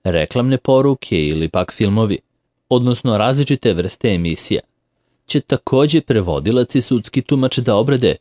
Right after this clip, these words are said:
kada je to potrebno našim klijentima.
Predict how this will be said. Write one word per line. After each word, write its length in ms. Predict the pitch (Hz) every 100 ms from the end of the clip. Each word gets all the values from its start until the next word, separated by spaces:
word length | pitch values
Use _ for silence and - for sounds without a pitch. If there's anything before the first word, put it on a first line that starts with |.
| _ _
kada 400 | - 95 87 82 -
je 300 | 101 98 87 -
to 160 | - 131
potrebno 680 | - 127 - 131 113 107 90
našim 480 | 101 95 - 113 110
klijentima. 500 | 110 95 98 90